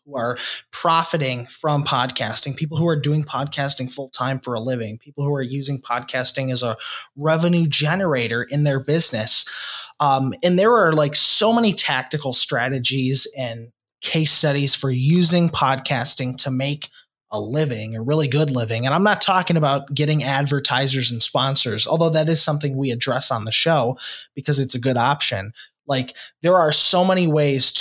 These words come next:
to make a living from podcasting, and it's all linked to relationships, relationships with your listeners, relationships with your guests. Um, podcasting is such a magical way to connect with people. And, like, that's why I love it so much, because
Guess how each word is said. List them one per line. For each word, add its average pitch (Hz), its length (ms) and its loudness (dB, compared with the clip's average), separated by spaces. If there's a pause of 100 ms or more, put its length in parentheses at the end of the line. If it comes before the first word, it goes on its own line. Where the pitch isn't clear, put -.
to 135 340 2
make 143 320 2
a 147 80 2
living 127 460 -2
from 123 280 -2
podcasting, 107 1000 -4
and 135 100 -8
it's 131 180 0
all 151 460 2
linked 147 380 0
to 151 100 0
relationships, 113 1040 0
relationships 147 800 0
with - 200 -12
your 120 120 -6
listeners, 165 840 0
relationships 147 840 2
with 147 260 -4
your 110 120 -8
guests. - 1000 0 (160)
Um, 135 320 0 (560)
podcasting 214 680 2
is 165 80 4
such - 240 2
a 180 80 2
magical 165 760 2
way 156 220 2
to 170 80 2
connect 160 480 0
with 165 180 -2
people. 135 460 -2
And, 151 100 0
like, 156 200 0
that's 165 260 0
why 160 160 0
I 156 60 2
love 143 220 0
it 147 120 0
so 147 200 2
much, 131 440 0
because - 680 0